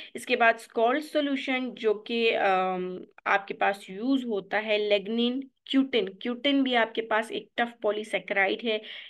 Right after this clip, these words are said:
इसके अलावा कुछ प्रोटीन्स या स्टार्च या सेलुलोज की जब आपने स्टडी करनी है, उसके लिए आपने Scald सॉल्यूशन को यूज़ करना है, ठीक है।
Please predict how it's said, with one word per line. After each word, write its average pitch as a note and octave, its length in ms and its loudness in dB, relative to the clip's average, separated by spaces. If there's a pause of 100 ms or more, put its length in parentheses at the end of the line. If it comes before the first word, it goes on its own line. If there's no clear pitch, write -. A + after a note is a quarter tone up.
इसके A3 240 0
अलावा G3+ 240 4
कुछ A3 220 -6
प्रोटीन्स A3 760 -2
या G3+ 80 4
स्टार्च G#3 560 0
या G3+ 60 -2
सेलुलोज A3 520 0
की G#3+ 100 -10
जब G3 140 0
आपने F#3 240 -2
स्टडी A3+ 360 2
करनी D4+ 420 2
है, D4+ 80 -2 (480)
उसके C#4+ 300 -4
लिए A3+ 100 4
आपने G3+ 240 2
Scald A3+ 340 0
सॉल्यूशन G3 560 -6
को C4+ 320 -4 (140)
यूज़ G3 300 -8
करना D#3+ 300 -8
है, F3+ 80 -16 (440)
ठीक D4 240 -2
है। F#4 120 2